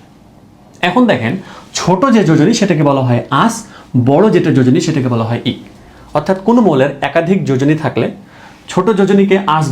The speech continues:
বলা হয়, বড় যোজনীকে সাধারণত ইক বলা হয়। But এটা সবার জন্য প্রযোজ্য নয়। আমি চার্ট দিয়েছি, ওই চার্টে আপনারা দেখবেন কার কার জন্য প্রযোজ্য। যেমন সালফারের ক্ষেত্রে খেয়াল করে দেখেন, সালফারের যোজনী কিন্তু দুইও হয়, চারও হয়, ছয়ও হয়।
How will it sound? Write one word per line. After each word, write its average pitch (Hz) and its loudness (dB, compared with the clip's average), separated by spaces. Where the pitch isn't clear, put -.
বলা 120 0
হয়, 214 -2
বড় 147 2
যোজনীকে 139 -2
সাধারণত 127 -2
ইক 143 0
বলা 104 -2
হয়। 107 -6
But 131 -2
এটা 170 -4
সবার 202 0
জন্য 233 2
প্রযোজ্য 180 2
নয়। 220 0
আমি 143 -2
চার্ট 147 0
দিয়েছি, 160 2
ওই 147 0
চার্টে 131 0
আপনারা 127 -2
দেখবেন 120 -2
কার 139 -2
কার 127 -2
জন্য 113 -2
প্রযোজ্য। 101 -4
যেমন 180 0
সালফারের 190 0
ক্ষেত্রে 214 0
খেয়াল 175 0
করে 143 0
দেখেন, 143 -2
সালফারের 156 0
যোজনী 175 4
কিন্তু 180 0
দুইও 190 4
হয়, 196 0
চারও 156 2
হয়, 196 2
ছয়ও 226 0
হয়। 95 -4